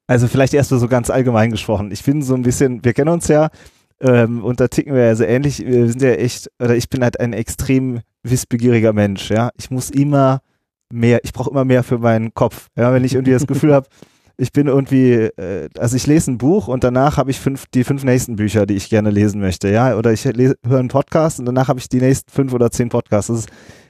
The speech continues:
Speaker 1: ein nie endender Strom an, äh, an Drang, dass ich irgendwie mehr, äh, lerne, so,
Speaker 2: Ja,
Speaker 1: ja. Und
Speaker 2: ja.
Speaker 1: das steckt einfach in mir drin, so. Und, ähm,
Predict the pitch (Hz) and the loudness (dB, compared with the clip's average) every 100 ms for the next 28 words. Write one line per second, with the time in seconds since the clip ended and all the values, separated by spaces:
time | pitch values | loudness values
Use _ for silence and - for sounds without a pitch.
0 | 123 131 131 165 196 - 165 170 143 135 | -2 0 0 0 0 2 0 0 0 0
1 | - - 147 151 151 190 - - _ _ | -2 -4 2 2 2 -4 -12 -20 _ _
2 | 135 143 151 143 139 135 131 127 139 139 | 0 0 0 0 2 4 4 2 -2 -2
3 | 135 127 175 277 147 147 156 160 156 151 | 2 2 2 0 -2 0 -2 -2 -2 0
4 | 147 135 139 135 135 _ _ 131 127 127 | 2 4 4 2 -2 _ _ -4 0 2
5 | 127 123 104 - 107 104 113 151 131 127 | 2 2 -2 -4 -4 0 2 2 0 -2
6 | 131 - - - - 139 135 135 135 127 | -4 -2 -4 -2 -2 -2 0 2 2 2
7 | 127 110 101 - 101 95 117 123 107 101 | 0 0 -8 -6 -2 0 0 -2 -2 0
8 | 110 | 0